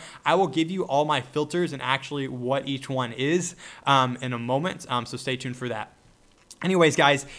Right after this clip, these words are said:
a screener is your key to saving time, right? 'Cause if you spend so many hours on the screen,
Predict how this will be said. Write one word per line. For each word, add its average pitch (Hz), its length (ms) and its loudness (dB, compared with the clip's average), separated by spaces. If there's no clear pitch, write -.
a 160 120 6
screener 208 540 0
is 170 240 0
your 170 100 2
key 175 300 -2
to 160 80 0
saving 139 440 -2
time, 110 300 -2
right? 127 160 2
'Cause 131 120 -8
if 139 120 -4
you 175 140 -2
spend 190 320 -4
so 170 240 0
many 180 180 -2
hours 151 360 4
on 131 260 -2
the 120 80 -6
screen, 190 440 -2